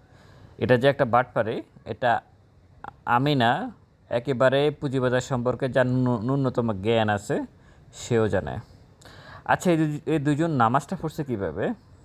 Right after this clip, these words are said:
আমরা তো সকাল সাতটা থেকে নটা এই সময়ের মধ্যে নামাজ পড়ছে। এরা কি সন্ধ্যায় নামাজ পড়ছে? এরা কি এদের ফ্যামিলির সাথে বসে খুব আনন্দে, আমরা যেভাবে আমাদের ফ্যামিলির সাথে বসে ঈদ করতে পারছি,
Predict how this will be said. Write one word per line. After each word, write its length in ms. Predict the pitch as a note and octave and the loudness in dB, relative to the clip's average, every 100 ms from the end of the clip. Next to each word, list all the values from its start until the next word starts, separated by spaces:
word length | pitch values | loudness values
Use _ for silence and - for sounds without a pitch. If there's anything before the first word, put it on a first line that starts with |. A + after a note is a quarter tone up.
| - | -4
আমরা 220 | G#2+ A#2 | 2 2
তো 80 | B2 | 2
সকাল 400 | C3+ C#3 C3 B2 | 2 0 4 2
সাতটা 360 | - C#3 A#2 C3 | 0 -4 -4 -4
থেকে 220 | C#3 C3 | -4 -2
নটা 260 | C3 B2 G#2+ | -2 0 0
এই 120 | G#2+ | -2
সময়ের 340 | - A2+ A2+ | -4 -2 0
মধ্যে 240 | A#2 G#2 A2 | -2 0 0
নামাজ 300 | G2 F#2+ G2+ | 0 -2 -6
পড়ছে। 240 | F#2+ - | -8 -4
এরা 120 | G2 | -4
কি 200 | G2 G#2+ - - - - - | -4 -8 -10 -18 -20 -20 -8
সন্ধ্যায় 340 | - B2 C3+ | 2 4 4
নামাজ 300 | C3 B2 - | 4 2 0
পড়ছে? 400 | D3+ - F3+ G#2 - _ _ _ _ - - - - - - - - - - | -6 -4 -6 -6 -10 _ _ _ _ -20 -20 -20 -20 -20 -20 -20 -20 -12 0
এরা 180 | B2+ | 2
কি 120 | C3+ C#3 | 4 2
এদের 140 | C#3+ | 0
ফ্যামিলির 400 | C#3+ B2 C3 C#3 | 0 0 0 -2
সাথে 640 | - C#3+ C3+ C3+ C3+ B2+ - G2 | -2 -2 0 2 2 0 -4 -6
বসে 320 | A2 A#2+ D3 C3 | -4 -2 -2 -4
খুব 180 | D3 | -4
আনন্দে, 380 | - C3 B2 A#2 | -2 0 0 2
আমরা 220 | A2+ A#2 | 2 2
যেভাবে 440 | A#2 A#2+ A#2+ A#2+ A#2+ | 0 0 2 2 2
আমাদের 280 | A2+ A2+ A#2+ | 2 -2 -4
ফ্যামিলির 380 | A#2+ A#2 A2 | -4 -4 -6
সাথে 280 | A2+ A#2+ A2+ | -8 -8 -6
বসে 400 | G#2+ G#2 - A2+ | -6 -6 -4 -4
ঈদ 60 | A2+ - | -4 -6
করতে 200 | G#2 - | -6 -2
পারছি, 400 | G#2 G2+ G2+ | -2 -2 -6